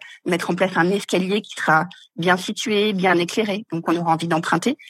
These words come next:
c'est toujours ça de gagner, ça permet d'avoir cette activité. C'est aussi mettre en place des espaces extérieurs qui vont permettre d'avoir une activité sportive, individuelle ou en petit groupe. Et là, on va rejoindre la question des services pour, euh,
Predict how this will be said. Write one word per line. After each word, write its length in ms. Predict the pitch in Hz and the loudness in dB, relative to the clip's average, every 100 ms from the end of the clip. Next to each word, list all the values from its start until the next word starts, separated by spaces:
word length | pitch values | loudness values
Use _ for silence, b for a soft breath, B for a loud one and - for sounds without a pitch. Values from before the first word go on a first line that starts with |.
| B - | B -8
c'est 80 | 175 | -6
toujours 260 | - 175 | -2 -2
ça 120 | - 180 | 2 2
de 60 | |
gagner, 360 | 175 170 202 294 | 2 2 2 -2
ça 160 | - 160 | -2 0
permet 280 | 160 175 185 | 2 2 2
d'avoir 280 | 160 180 | 2 0
cette 120 | - 180 | -2 -2
activité. 540 | 180 - 202 - 180 B B B | -2 -2 -2 -2 -4 B B B
C'est 120 | - 180 | -4 -2
aussi 140 | 196 | 2
mettre 220 | 180 180 | 2 2
en 60 | 180 | -2
place 220 | 196 190 | 0 0
des 280 | 170 165 160 | 2 0 0
espaces 340 | 180 - 180 185 | -2 0 0 -2
extérieurs 480 | 180 170 165 214 - | -2 -2 2 0 0
qui 140 | 180 | -2
vont 100 | 180 | 0
permettre 280 | 185 175 185 | 2 2 2
d'avoir 240 | 165 180 | 2 2
une 120 | 175 | 0
activité 600 | 165 - 175 175 180 190 180 B B B - | -2 -4 -4 -2 0 0 0 B B B -10
sportive, 720 | - 202 180 - 180 240 240 202 | -2 0 0 -2 -2 0 2 2
individuelle 800 | 196 175 180 156 170 180 247 - | 0 0 -4 0 2 4 2 0
ou 120 | 165 | -4
en 80 | 165 | -4
petit 160 | 180 175 | -4 -4
groupe. 240 | 202 - - | -2 -2 0
Et 60 | |
là, 100 | 180 | 2
on 60 | 185 | 2
va 80 | 165 | 2
rejoindre 280 | 170 180 175 | 0 0 0
la 100 | 165 | -2
question 280 | 175 - | -4 -2
des 140 | 175 165 | 0 0
services 380 | 165 170 220 - | 0 0 -2 -4
pour, 260 | - | -4
euh, 80 | 175 | 0